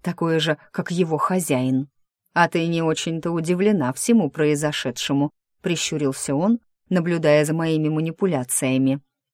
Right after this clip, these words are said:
Неужели не человечка ко мне попала? Еще раз обзовешь меня человечкой, получишь по черепушке, ящер недоделанный. И вообще, «Это не я к тебе попала,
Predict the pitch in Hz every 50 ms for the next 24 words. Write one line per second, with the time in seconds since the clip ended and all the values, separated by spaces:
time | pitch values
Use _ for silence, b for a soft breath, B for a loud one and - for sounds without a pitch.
0 | _ - 180 180 185 185 175 - - 277 302 285 294 269 269 269 254 - - 254
1 | 240 240 240 240 214 170 131 123 - - - 127 - - 143 147 143 139 139 135
2 | - 156 156 - 147 131 127 127 127 131 143 - _ _ _ _ _ _ _ -
3 | 208 208 196 196 - - 196 165 147 143 - - 160 151 156 175 175 165 151 143
4 | - - 165 156 160 156 156 B B B B - - 208 185 170 165 180 214 294
5 | 294 - - - - 139 135 135 - _ - - 202 196 196 220 285 - - -
6 | 143 - - - 240 - - - 294 311 294 - - 147 139 - - - 165 165
7 | 160 B B B 190 180 175 165 147 143 - - - 165 165 170 165 160 156 165
8 | 165 151 151 156 156 156 156 170 170 175 175 - _ _ _ - 240 254 196 175
9 | 151 - - - - 127 120 127 _ _ _ _ _ - 214 220 214 214 202 208
10 | 202 196 175 151 143 143 139 - - - 170 170 175 156 - 170 165 - 156 143
11 | 139 131 131 131